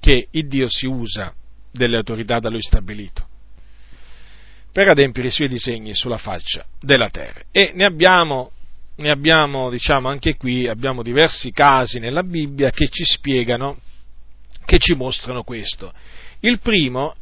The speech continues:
è quello appunto del tribuno Claudio Lisia. Ora, vediamo gli antefatti.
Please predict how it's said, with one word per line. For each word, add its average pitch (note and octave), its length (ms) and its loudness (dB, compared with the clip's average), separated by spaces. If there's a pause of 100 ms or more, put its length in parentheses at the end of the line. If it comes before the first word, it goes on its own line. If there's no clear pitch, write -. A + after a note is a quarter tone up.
(160)
è F#3+ 140 2
quello C#3 420 4
appunto C3+ 580 -2
del B2+ 600 4
tribuno C3 640 -2
Claudio B2+ 540 4
Lisia. B2 640 0 (3750)
Ora, B2+ 420 4 (1500)
vediamo E3 360 6
gli C#3 100 4
antefatti. - 760 -2